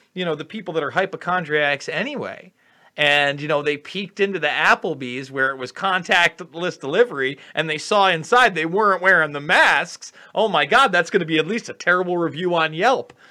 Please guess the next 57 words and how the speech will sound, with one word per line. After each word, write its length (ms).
You 100
know, 120
they 120
may 200
not 220
be 200
calling 440
the 120
actual 520
police, 720
but 140
they're 160
letting 280
the 60
public 480
know, 400
"Oh 120
my 160
God, 320
these 180
people 300
could 180
make 260
you 60
sick." 480
And 120
I 60
think 140
it's 120
a 40
very 360
anti-human 680
agenda. 520
Um, 340
you 80
know, 80
that's 260
one 180
of 60
the 120
things 360
that 140
I'm 120
not 160
really 200
allowed 360
to 60
talk 300
about 260
on 140
this, 240
is 140
that 200
it 60
has 160
a 60
very 280